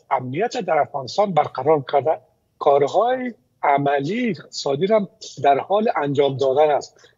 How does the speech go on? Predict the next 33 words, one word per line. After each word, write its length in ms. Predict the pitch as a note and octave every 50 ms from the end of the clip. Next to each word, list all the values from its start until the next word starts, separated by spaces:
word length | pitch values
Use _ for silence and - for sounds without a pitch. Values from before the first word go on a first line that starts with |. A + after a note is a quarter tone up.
| _ -
ولی 180 | D3 C#3+ D3 C#3
هیچ 340 | B2+ - - G#3 C#4 D4+ - _ -
کشوری 500 | - - - - - - - E4 D4 G3+
جرأت 440 | D#3 E3+ E3 - - E3+ F#3+ - G3+
نمی‌کنه 480 | G3+ A3 A#3+ A3+ - - A#3+ B3 A#3+ G3
امارات 320 | F3 E3 D#3+ D#3 F3 -
اسلامی 400 | - - - - F3+ D#3+ F3 G3
را 80 | A3 G3
به 120 | E3 D#3
رسمیت 380 | D3 C#3+ C#3 - - F3 G3 F#3
بشناسه. 580 | F3 G3 F#3+ - - A#3+ A3 - - B3 A3+ _ _ _ _ _ _ _ -
علت 420 | D#3+ D#3 D#3 F3 B3+ F4+ G4 - -
و 60 | G3+
انگیزه 440 | E3 D#3 D3 C#3+ D#3 D#3+ F#3+ A#3 G#3
شدید 360 | - G#3+ A3 A#3 A#3+ G3+ -
که 140 | - E3 - _ _ _ _ _ _ _
پاکستانی 720 | - E3 F3 F3+ F3 - G3 F3 - - G3 G3 G3+ F#3
ها 200 | - - C#4+ F4
مواد 500 | F4 D4+ A#3 G#3 G3 G3+ A#3 C4 D#4 A#3
جمع 220 | F#3+ F3+ F3+ E3+ E3
می‌کنند 340 | D#3+ D3 - - D#3 D3+
در 60 | D3+ D3+
برابر 400 | D3+ D#3 D3+ D#3 D#3+ G3+ G#3+ A3+
ام-، 200 | G#3+ F#3 F#3+ -
امارات 400 | E3+ D#3 D3+ D3+ D3+ E3+ F#3+ G3 -
اسلامی 400 | G3+ F3+ - - F3 D#3+ F#3 A3
که 220 | A#3 - B3+ A#3+ - _ _ _ _ _ _ - E3+
بتونن 340 | A3 - A3 G#3 G3 F#3 F3 E3 E3
امارات 300 | D#3+ D#3 D#3 F3+ A3 -
اسلامی 380 | - - - - A#3 A3 A3 A3+
را 280 | A3+ A3 G#3+ G3+ F#3
افغانستان 600 | D#3+ - - - E3 D#3 D3 - - G#3+ A3+ A3+ G#3+
مرکز 600 | F#3+ E3 D#3 D3 C#3+ - _ - G#3 F#3+ - G3